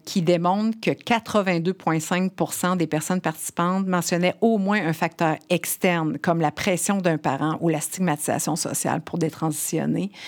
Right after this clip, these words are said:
Et, euh, quinze pour cent, euh, au moins un facteur interne, comme des doutes sur le genre. Donc, vous voyez, c'est beaucoup plus nuancé, puis c'est pas vrai que c'est juste le regret, euh, qui est là-dedans.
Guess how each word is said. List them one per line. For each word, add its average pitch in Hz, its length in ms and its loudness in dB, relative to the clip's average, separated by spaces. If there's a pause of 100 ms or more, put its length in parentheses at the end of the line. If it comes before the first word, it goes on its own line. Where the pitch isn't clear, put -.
(560)
Et, 190 320 4
euh, 160 180 4
quinze 226 420 0
pour 170 180 -2
cent, 190 400 0 (100)
euh, 151 460 2
au 185 140 6
moins 175 200 2
un 185 60 2
facteur 165 320 0
interne, 165 340 2
comme 160 240 2
des 147 140 2
doutes 175 260 -2
sur 151 160 -6
le 147 120 0
genre. 147 280 0
Donc, 165 180 0
vous 156 80 -2
voyez, 175 260 2
c'est 214 180 -2
beaucoup 170 220 -6
plus - 180 0
nuancé, 226 520 0
puis - 160 -8
c'est 180 120 0
pas 185 160 0
vrai 190 180 0
que - 60 -12
c'est 180 160 2
juste 190 260 0
le 156 140 4
regret, 165 680 0 (560)
euh, 156 240 2
qui 160 240 -2
est 156 40 2
là-dedans. 156 520 0